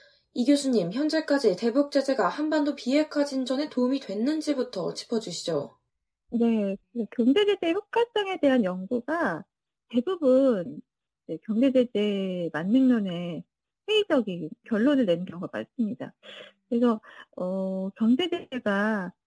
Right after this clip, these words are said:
Speaker 2: 국제사회에서 확대는 되고 있지만 다양한 정책 도구 중에 하나라는 걸 우리가 이해할 필요가 있고요. 다른 정책 도구랑 결합돼야지 효과적이다라는 생각을 하고 있-,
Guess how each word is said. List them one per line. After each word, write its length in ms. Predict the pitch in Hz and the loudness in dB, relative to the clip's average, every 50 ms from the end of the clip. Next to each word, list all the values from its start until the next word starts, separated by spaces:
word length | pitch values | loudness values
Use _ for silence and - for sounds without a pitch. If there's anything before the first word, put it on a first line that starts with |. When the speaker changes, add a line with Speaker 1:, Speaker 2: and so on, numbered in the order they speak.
| _ _ - | _ _ -10
Speaker 2:
국제사회에서 640 | 240 - 294 294 294 330 311 302 285 277 262 - 277 | -4 0 0 0 2 2 4 4 4 4 2 2 -2
확대는 480 | - 427 - _ - 466 453 427 415 | -4 -6 -6 _ 0 2 2 2 2
되고 220 | 330 254 214 214 190 | 0 0 0 0 -2
있지만 580 | 160 - - - 180 190 220 226 202 170 156 180 _ _ _ _ _ _ _ - - _ | -4 -6 -8 -8 -4 -2 -2 -2 -2 -2 -6 -10 _ _ _ _ _ _ _ -14 -14 _
다양한 760 | - - - 226 262 320 381 403 415 415 403 403 392 381 381 370 _ | -10 -6 -2 0 0 2 0 -2 -6 -6 -8 -6 -6 -8 -10 -10 _
정책 360 | - 240 226 - - 320 - - | -2 -2 -2 0 -2 -6 -2 0
도구 220 | 254 247 254 247 226 | 0 0 0 0 -2
중에 180 | - 240 220 | -2 -2 -2
하나라는 640 | 214 247 311 370 403 415 403 381 359 311 277 262 233 | 0 0 -2 -2 -2 -4 -4 -2 -2 0 2 2 2
걸 140 | 208 196 190 | 0 0 -2
우리가 240 | 180 180 185 180 | -4 -4 -4 -4
이해할 340 | 180 175 208 208 208 214 196 - - | -4 -4 -2 -2 -2 -4 -4 -6 -8
필요가 260 | 262 339 370 392 302 | -8 -6 -6 -6 -6
있고요. 460 | 175 - - 160 165 185 202 175 175 _ _ _ _ _ _ _ _ _ _ _ _ _ _ _ - | -6 -6 -6 -6 -6 -6 -6 -8 -10 _ _ _ _ _ _ _ _ _ _ _ _ _ _ _ -8
다른 600 | - - 240 262 302 330 330 339 339 330 330 320 269 | -2 0 2 2 2 2 0 -4 -8 -8 -6 -4 -4
정책 380 | 226 185 - - 269 254 - - | -4 -4 -4 -4 -4 -6 -4 -4
도구랑 400 | 240 226 220 202 196 196 202 208 | -6 -4 -4 -2 -4 -4 -4 -6
결합돼야지 500 | - - 226 294 349 - - 226 190 - - 208 | -4 -2 0 0 0 0 -4 -6 -6 -4 -4 -4
효과적이다라는 1200 | 254 269 - - 302 294 247 220 208 202 - 180 175 - _ - - - - - - 202 208 214 - | -4 -4 -4 -6 -4 -2 -2 -4 -4 -4 -6 -8 -8 -8 _ -18 -20 -20 -14 -10 -8 -6 -6 -6 -6
생각을 340 | 320 330 330 311 285 277 320 | -4 -4 -2 -2 -2 -2 -2
하고 220 | 349 - 294 233 | -2 -2 -2 -4
있-, 80 | - | -4